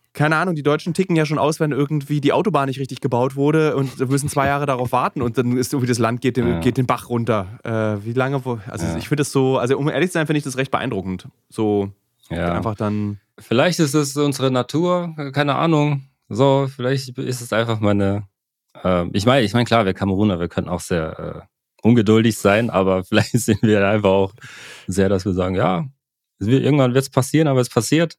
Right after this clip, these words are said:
Speaker 2: ne? Da, da, daran, daran halte ich, äh, daran halte ich mich fest, dass ich sag so, klar, es kann sein, dass ich das niemals erleben wird, dass,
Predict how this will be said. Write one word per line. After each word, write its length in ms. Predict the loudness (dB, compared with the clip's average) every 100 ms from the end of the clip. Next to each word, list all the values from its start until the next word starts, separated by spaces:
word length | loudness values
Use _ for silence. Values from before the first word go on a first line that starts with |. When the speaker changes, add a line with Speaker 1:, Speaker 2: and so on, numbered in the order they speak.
| _
Speaker 2:
ne? 300 | -4 -2 -4 -6
Da, 160 | -8
da, 300 | -6 -4 -4
daran, 380 | 0 2 2 0
daran 280 | 2 2 2
halte 220 | 2 0
ich, 140 | -4 -4
äh, 360 | -2 -2 -4 -2
daran 220 | 0 2
halte 140 | 2 2
ich 100 | 0
mich 140 | 0
fest, 360 | 2 0 -2 _ -4
dass 120 | -2
ich 140 | 2
sag 180 | 2 2
so, 340 | 2 0 0 -6 _ _ _ _ _
klar, 260 | 0 2 2 -4
es 220 | -8 0
kann 180 | 2 4
sein, 500 | 4 4 2 0 -6 _
dass 180 | -4 -4
ich 120 | -2
das 180 | -2 0
niemals 340 | 2 2 0
erleben 380 | -2 -2 -4 -4
wird, 240 | -6 -8 -10
dass, 400 | -6 -6 -8 -18